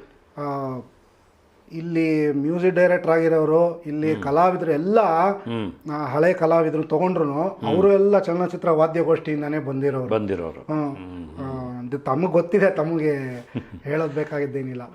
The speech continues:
Speaker 2: ಬಹಳ ದೊಡ್ಡ ಸ್ಕೂಲ್ ಅದು.
Speaker 1: ಹಾ.
Speaker 2: ಹ್ಮ್.
Speaker 1: ಆ, ಹಾಗಾದ್ರಿಂದ ನಾನು ಮೊದ್ಲು, ಆ, ಮೆಲೋಡಿಯನ್ ಮ್ಯೂಸಿಕ್ ಅಂತ ಇದ್ದೆ.
Speaker 2: ಹ್ಮ್, ಹ್ಮ್.
Speaker 1: ಆ, ಹ್ಮ್, ಶಿವು ಮೆಲೋಡಿಸ್ ಅಂತ
Speaker 2: ಸರಿ.
Speaker 1: ಅಲ್ಲಿದ್ದೆ.
Speaker 2: ಹ್ಮ್, ಹ್ಮ್.
Speaker 1: ಅದಾದ್ಮೇಲೆ ಒಂದ್ ತಿಂಗಳಾದ್ಮೇಲೆ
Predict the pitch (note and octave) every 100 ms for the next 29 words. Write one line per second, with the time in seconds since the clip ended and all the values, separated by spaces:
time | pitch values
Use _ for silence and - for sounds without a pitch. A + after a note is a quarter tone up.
0 | A2+ A#2+ C3 A#2+ B2+ B2 - B2+ A2+ F#2+
1 | F2 - _ D#3+ A3 G#3 E3 C3+ - G2
2 | G2 F#2+ C3 D#3 D#3 D3 E3 F#3+ G3+ G3
3 | D#3 D3+ E3 D#3 F3 F3 E3 D3+ D#3+ A3+
4 | A3 G#3 - - - _ - D#3 D#3 D3
5 | C#3 C3+ D#3 F#3+ G3+ G3 G3 F#3 F3 E3+
6 | E3 D3 D3+ C#3 A2+ C3+ - - A#2 G#2
7 | E2 F#2 E2+ D2 _ _ _ - E3+ D3
8 | C#3+ C#3 C3+ C3 - F3+ G3+ D#3 G3+ A3+
9 | B3 G#3 G3 E3 D3 C#3+ B2 - _ _
10 | - F3 F3+ E3 C#3+ D3 D3 - G#2+ F#2
11 | E2 - D#3+ E3 G3 G3+ G#3 G#3 F#3+ F3
12 | F3 F3+ G#3 G#3+ G3 F#3+ F#3+ G#3+ F3+ D#3+